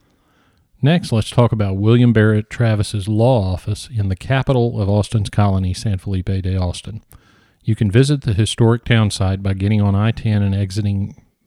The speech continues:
Farm Road fourteen fifty-eight to the north. Right as you approach the Brazos River, the historic site will be on your left. Park in the parking area, turn around, look across the road and slightly to your right back toward I ten.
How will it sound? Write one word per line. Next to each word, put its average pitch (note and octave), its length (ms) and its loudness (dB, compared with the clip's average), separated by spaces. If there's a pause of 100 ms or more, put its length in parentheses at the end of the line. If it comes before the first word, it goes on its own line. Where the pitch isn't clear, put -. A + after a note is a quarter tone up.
(120)
Farm A2 340 0
Road G2 320 0
fourteen B2+ 640 -2
fifty-eight G#2 720 -2 (360)
to A#2 100 2
the G#2+ 80 2
north. G#2 500 -2 (640)
Right B2 220 0
as D3 120 0
you D3 100 4
approach B2+ 400 0
the A2+ 80 -6
Brazos A2 500 0
River, G2+ 260 2
the F#2+ 120 -2
historic B2 520 -2
site G#2+ 340 -2
will G2+ 100 -2
be G2+ 220 0
on G2+ 140 2
your G#2+ 120 0
left. G2+ 460 -6 (640)
Park C3 260 2
in D#3+ 80 2
the D3 60 2
parking A2+ 420 2
area, G2 400 0 (200)
turn A#2+ 180 4
around, G2+ 540 2 (280)
look - 180 -4
across - 440 0
the C3 100 -2
road G#2+ 320 4
and F#2+ 120 0
slightly A2+ 500 -2
to - 140 -6
your B2+ 140 2
right G#2 360 0
back G#2+ 240 -4
toward G2+ 220 -2
I G2 180 0
ten. G2+ 420 -8